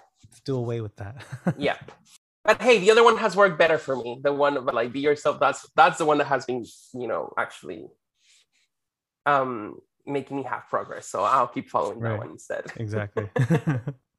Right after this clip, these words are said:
Speaker 1: And lastly, in ten words or less, what advice would you give to a young actor?
Speaker 2: Um, believe in yourself, because no one else will believe in you like you do.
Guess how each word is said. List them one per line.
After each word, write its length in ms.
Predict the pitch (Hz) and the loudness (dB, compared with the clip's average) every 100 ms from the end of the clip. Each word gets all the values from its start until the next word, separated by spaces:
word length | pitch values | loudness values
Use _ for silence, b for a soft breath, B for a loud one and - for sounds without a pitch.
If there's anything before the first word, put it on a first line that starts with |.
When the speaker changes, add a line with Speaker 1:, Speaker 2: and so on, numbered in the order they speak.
| _ _ B B B B - | _ _ B B B B -8
Speaker 1:
And 260 | 135 135 | -4 -4
lastly, 560 | 120 120 139 135 156 147 | -2 -2 -2 -4 -4 -4
in 200 | 120 117 | -4 -6
ten 260 | - 131 135 | -4 -4 -2
words 200 | 127 123 | -4 -4
or 120 | 123 | -4
less, 320 | 117 110 - | -2 -4 -6
what 160 | 123 117 | -6 -4
advice 380 | 113 110 110 - | -4 -4 -4 -8
would 120 | 107 | -8
you 120 | 113 | -6
give 240 | 110 107 | -6 -6
to 120 | - 113 | -6 -6
a 40 | |
young 240 | 104 104 | -6 -6
actor? 340 | 98 95 101 98 _ _ _ _ _ _ _ _ _ _ _ _ _ _ _ _ _ _ _ _ - | -8 -12 -14 -16 _ _ _ _ _ _ _ _ _ _ _ _ _ _ _ _ _ _ _ _ -8
Speaker 2:
Um, 600 | 160 143 139 131 135 - _ _ _ _ _ _ _ _ _ _ _ _ _ _ _ 262 _ _ _ _ _ _ _ _ _ _ _ _ _ - | -2 -2 -2 -6 -8 -16 _ _ _ _ _ _ _ _ _ _ _ _ _ _ _ _ _ _ _ _ _ _ _ _ _ _ _ _ _ -4
believe 400 | 175 170 170 175 | 0 0 -2 -2
in 120 | 220 226 | -4 -2
yourself, 580 | 240 240 247 254 262 _ - | -6 -6 -6 -6 -8 _ -14
because 400 | 151 147 - - | -10 -10 -10 -8
no 260 | 147 147 | -4 0
one 200 | 147 151 | 0 0
else 300 | 147 147 - | -2 -4 -6
will 140 | 143 143 | -6 -4
believe 340 | 139 131 135 | -4 -6 -10
in 100 | 151 | -10
you 120 | 156 | -10
like 200 | 151 139 | -10 -12
you 100 | 127 - | -14 -16
do. 180 | - | -16